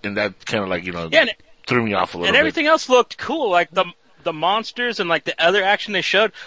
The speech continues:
Speaker 2: all looked really polished, looked really nice, and then you see
Speaker 1: Yeah,
Speaker 2: him,
Speaker 1: but you can see the
Speaker 2: and he
Speaker 1: same
Speaker 2: looks
Speaker 1: thing
Speaker 2: like something
Speaker 1: about
Speaker 2: from a s-
Speaker 1: you can say the same crap about the, the, uh, trailer for Batman versus Superman. When you first saw some of the sequences in that, they looked pretty badass, like Batman jumping to the, uh,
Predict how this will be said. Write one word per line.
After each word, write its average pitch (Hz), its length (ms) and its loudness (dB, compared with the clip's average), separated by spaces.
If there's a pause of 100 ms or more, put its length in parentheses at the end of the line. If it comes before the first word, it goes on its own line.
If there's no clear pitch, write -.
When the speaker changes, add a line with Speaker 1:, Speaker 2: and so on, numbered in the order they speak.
(120)
Speaker 2:
all 220 160 2
looked 240 180 0
really 208 200 -4
polished, 165 440 -4
looked 170 160 -12
really 175 180 -6
nice, 147 300 0
and 151 80 -6
then 151 80 -6
you 165 100 -6
see - 200 -6
Speaker 1:
Yeah, 277 80 2
Speaker 2:
him, 269 80 2
Speaker 1:
but 175 160 6
you 190 60 2
can 190 120 2
see 202 120 2
the 185 60 6
Speaker 2:
and 165 40 2
he 175 60 4
Speaker 1:
same 175 100 8
Speaker 2:
looks 160 100 2
Speaker 1:
thing 175 140 6
Speaker 2:
like 151 80 8
something 147 180 10
Speaker 1:
about 143 100 4
Speaker 2:
from 196 120 -4
a 165 40 -2
s- - 200 -10 (480)
Speaker 1:
you 156 80 -2
can 175 120 2
say 175 120 2
the 143 120 4
same 143 300 0
crap 131 280 2
about 117 240 -4
the, 110 100 -6
the, 104 220 -6
uh, 101 40 -2
trailer 120 340 2
for 104 180 -2
Batman 101 360 -2
versus 90 220 -8
Superman. 90 460 -6
When 92 80 -8
you 92 60 -8
first 110 260 -4
saw 104 320 2
some 101 220 -6
of 98 40 -8
the 95 180 -8
sequences 90 540 -8
in 85 120 -12
that, 120 240 -4 (300)
they 147 100 -2
looked 117 260 0
pretty 104 220 -2
badass, 95 460 -4
like 87 260 -8
Batman 104 360 -2
jumping 104 260 -4
to 107 100 -10
the, 92 260 -8
uh, 87 40 -8